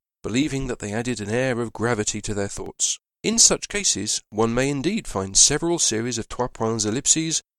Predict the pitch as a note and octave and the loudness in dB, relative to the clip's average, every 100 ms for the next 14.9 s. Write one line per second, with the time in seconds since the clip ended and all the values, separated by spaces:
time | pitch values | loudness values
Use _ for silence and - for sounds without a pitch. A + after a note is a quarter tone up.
0 | - - D3 B2+ B2+ A#2+ G2 B2+ A#2+ C3 | -12 -6 0 0 0 -2 -2 0 0 0
1 | C3 C#3 - C3 B2 D#3 A2 - _ _ | 0 -2 -2 -2 0 0 -2 -6 _ _
2 | _ _ - D#3 D#3+ A#3 F#3 D#3 C#3+ - | _ _ -8 -2 2 4 4 4 6 4
3 | - _ _ - C#3 A#2+ A#2 G#2+ - - | 2 _ _ -6 -2 0 0 0 -2 -2
4 | A2+ - - G#3 - - F2 G2 - G2+ | -2 4 4 4 0 -2 -8 -10 -8 -6
5 | G2 A2 G2 - D3 - _ - A2+ A#2 | -4 -6 -4 -4 -6 -12 _ -10 -4 -2
6 | E2+ C#3 C3 C3 B2+ A2 - D#3 B2 A2+ | 0 0 -2 -4 -2 2 4 4 0 -4
7 | G2+ - A#2+ G#2 A#2 A2 - G2+ C#3 E3+ | -4 -4 -4 -4 -4 -6 -6 -8 -4 -4
8 | - G2+ F#2+ A2+ A2+ A2+ A2 - _ _ | -4 -6 0 0 0 0 0 0 _ _
9 | - C#3+ A#2 G2 - - - A#2+ A#2 F2+ | -4 0 2 0 -2 -6 -6 -4 -2 -4
10 | - F#2+ F#2 G#2+ A#2+ F#2 F2+ - _ _ | -6 -6 -2 0 0 0 -6 -10 _ _
11 | _ _ _ - A2 D3 D3+ C3 C3 B2+ | _ _ _ -2 0 2 2 2 2 2
12 | A#2 B2+ B2+ C3 - - A2+ A#2 - B2 | 4 6 4 2 0 2 2 2 4 2
13 | - A2+ G#2+ G#2 A2+ A2+ A#2 G#2+ A#2+ A2 | 4 0 2 2 2 2 -2 -2 0 0
14 | - A2 A2+ G#2 G#2+ G2+ A2 G#2 - | 2 2 2 0 -2 2 0 0 -4